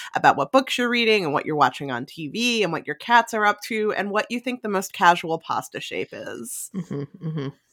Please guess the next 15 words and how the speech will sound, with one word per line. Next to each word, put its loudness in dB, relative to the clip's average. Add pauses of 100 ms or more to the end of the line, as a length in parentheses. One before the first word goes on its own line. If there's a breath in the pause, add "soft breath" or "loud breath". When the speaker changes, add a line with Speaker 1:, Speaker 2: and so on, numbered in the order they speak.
(220)
Speaker 2:
Uh, 10
if 2
you 0
want 2
to -2
just -4
talk 0
to -2
me 2
personally, 4
um, 6
online 4
at 4
Renata 6
Snacks. -6